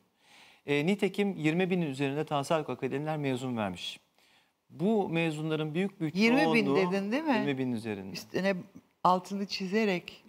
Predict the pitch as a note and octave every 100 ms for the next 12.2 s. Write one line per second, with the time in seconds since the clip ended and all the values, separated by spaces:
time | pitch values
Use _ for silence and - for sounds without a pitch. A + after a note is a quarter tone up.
0 | - F3 D#3 - B2 - F#3+ D3 B2 F3
1 | F3 E3 D#3+ D#3 D#3+ - G3+ A#3+ G#3 E3+
2 | D#3+ D#3 D3 - - - - E3 D#3 F#3+
3 | G#3+ G3+ F#3 E3+ - E3+ D#3 - E3+ D3+
4 | - E3 D#3 D#3 D3+ F3 D#3 D3 - _
5 | F#3 A3+ A3+ D#3+ C3+ B2 - D#3 D#3+ E3+
6 | E3 D#3+ - C#3+ C#3 F3 A3 - _ _
7 | B2+ A2+ B2+ G#2 - F2 - - - -
8 | _ - E3+ E3 D#3+ D#3 D#3 - - -
9 | _ _ _ _ _ _ _ - - -
10 | - - - F3+ B3 A#3+ G#3+ A3+ A3 A3
11 | A#3 A#3+ A3 G3 F#3+ F#3+ F#3+ F#3 F#3 F#3
12 | F#3 E3+